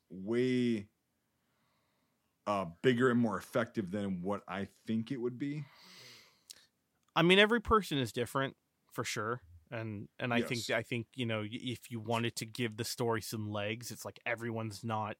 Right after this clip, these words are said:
Speaker 2: able to maybe kinda cope with a trauma that might change a person so readily. Um, I, I think s-, I think, you know, it just depends on how do you want the story to move forward.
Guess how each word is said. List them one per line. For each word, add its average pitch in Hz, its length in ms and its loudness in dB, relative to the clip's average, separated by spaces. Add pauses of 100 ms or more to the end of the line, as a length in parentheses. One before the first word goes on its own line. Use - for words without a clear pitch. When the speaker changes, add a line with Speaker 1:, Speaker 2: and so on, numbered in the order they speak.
Speaker 2:
able 107 280 -10
to - 180 -14 (320)
maybe 110 260 -4 (180)
kinda 117 220 0 (320)
cope 117 380 2
with 113 120 -6 (280)
a 117 80 -6
trauma 110 480 -2
that 107 240 -4 (400)
might 117 400 2
change 113 280 -4
a 120 40 -4
person 120 340 -4
so 110 140 -6
readily. 110 480 -6 (500)
Um, 135 480 -8 (840)
I, 156 120 4
I 165 120 8
think 185 260 2
s-, - 240 -8
I 151 80 2
think, 175 320 -4
you 151 60 2
know, 139 140 4
it 123 80 0
just - 180 -6
depends 135 640 0 (100)
on 123 460 0 (420)
how 139 240 4
do 139 80 4
you 135 100 2
want 131 220 0
the 120 80 -10
story 117 260 -4
to 110 60 -4
move 107 160 -4
forward. 104 380 -8